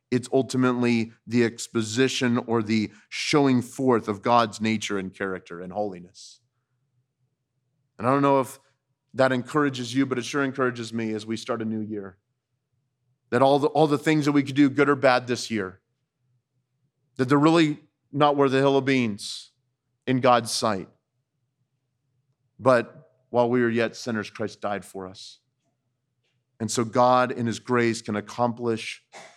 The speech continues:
in us with the dark backdrop of our world, just like it was in Noah's day. Christ himself said that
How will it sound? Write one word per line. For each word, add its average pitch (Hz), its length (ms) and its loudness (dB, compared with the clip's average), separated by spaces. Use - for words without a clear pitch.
in 127 220 2
us - 680 -4
with 120 140 0
the 120 60 -2
dark 131 440 0
backdrop 117 600 0
of 110 120 -8
our 113 140 0
world, 101 340 -2
just 107 180 -10
like 113 160 -8
it 117 80 -2
was 113 200 -4
in 110 100 -4
Noah's 98 340 -4
day. 85 280 -14
Christ 120 340 0
himself 120 500 0
said 98 360 -2
that 95 180 -6